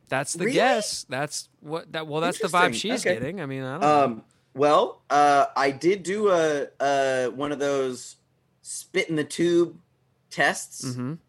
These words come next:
Speaker 2: 'Cause I was myself curious to
Speaker 1: Yeah.
Speaker 2: do that plus the, the health stuff to see if there was anything that I needed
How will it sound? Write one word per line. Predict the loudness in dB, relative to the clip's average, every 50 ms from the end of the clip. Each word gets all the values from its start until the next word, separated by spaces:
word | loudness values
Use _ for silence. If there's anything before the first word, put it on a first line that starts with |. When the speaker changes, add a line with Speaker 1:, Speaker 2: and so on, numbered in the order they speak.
| _ _ _ _ _ _ _ _ -8
Speaker 2:
'Cause | -8 -6 -2
I | 0 0 2
was | 2 0 0 -4 -6 -6 -4
myself | -4 -4 -4 -2 -2 -2 -2 -2 -6 _
curious | -8 -6 -4 -2 -2 -2 -2 -2 -4 -6 -6
to | -4 -2
Speaker 1:
Yeah. | -2 -2 -2
Speaker 2:
do | -2 -4 -6 -8
that | -6 -2 0 2 2 2 2 0 -2 -2 -4
plus | -2 0 0 0 0 -2
the, | -2 0 0 0 0 -2 -4 -4
the | -4 -6 -4
health | -2 -2 -2 -2 -4 -8
stuff | -10 -8 -8 -8 -8 -8 _
to | -16 -14
see | -10 -6 -6 -6
if | -6
there | -6 -8 -8 -8
was | -8 -8
anything | -8 -8 -8 -8 -8 -8 -8 -8
that | -8 -8
I | -8 -8
needed | -8 -10 -12